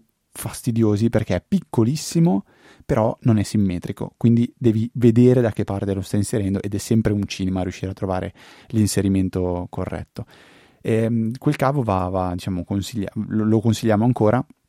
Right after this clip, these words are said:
Io l'ho ricevuto, eh, l'ho ricevuto questa settimana e, mm, lo, lo, lo condivido perché, eh, magari qualcuno avrà la mia stessa impressione. Eh, la cu-, la custodia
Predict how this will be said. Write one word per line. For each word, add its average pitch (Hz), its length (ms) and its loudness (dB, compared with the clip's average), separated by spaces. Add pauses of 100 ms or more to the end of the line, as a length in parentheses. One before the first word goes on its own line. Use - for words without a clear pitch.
(540)
Io 123 120 4
l'ho 98 100 4
ricevuto, 110 640 0 (300)
eh, 101 160 -2
l'ho 95 120 2
ricevuto 101 420 -4
questa - 220 -8
settimana 110 640 0 (340)
e, 98 560 0 (840)
mm, 107 340 2 (100)
lo, 135 240 2
lo, 139 220 4
lo 143 120 4
condivido 156 460 4
perché, 117 400 -2
eh, 110 260 -2
magari 107 440 0
qualcuno 117 380 2
avrà 101 200 0
la 98 80 -2
mia 98 100 -2
stessa - 240 -8
impressione. 98 600 -4 (340)
Eh, - 220 -4
la 120 200 0
cu-, - 160 -6
la 139 140 2
custodia 107 680 -2